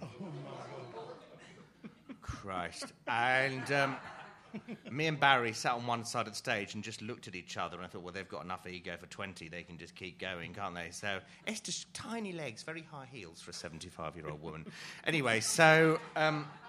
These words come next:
Speaker 2: but Barry's brilliant was like, uh, he didn't do the, the, the, the game at all. He kept, he was, he's quite deaf now, Barry, isn't he? And, and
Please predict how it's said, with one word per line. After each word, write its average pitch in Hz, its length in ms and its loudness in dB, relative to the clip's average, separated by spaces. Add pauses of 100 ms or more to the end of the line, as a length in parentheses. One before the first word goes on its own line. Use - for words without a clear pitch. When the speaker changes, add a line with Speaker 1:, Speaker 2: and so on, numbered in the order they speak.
(300)
Speaker 2:
but 175 200 2
Barry's 190 400 10
brilliant 170 400 4
was 123 140 -4
like, 139 340 4 (560)
uh, 131 40 -8 (340)
he 160 180 -2
didn't 202 320 4
do 165 220 -4
the, 139 180 -6 (580)
the, 139 140 -4 (140)
the, 131 140 -6
the 139 80 -4
game 135 340 4
at 123 160 -4
all. 80 440 0 (100)
He 110 120 -10
kept, 143 320 -4 (120)
he 127 200 -10
was, 131 80 -12
he's 151 120 -8
quite 196 300 -6
deaf 143 220 -2
now, 90 240 -8
Barry, 80 300 -4
isn't 95 120 -8
he? 85 120 -6
And, 101 240 -6
and 120 160 -4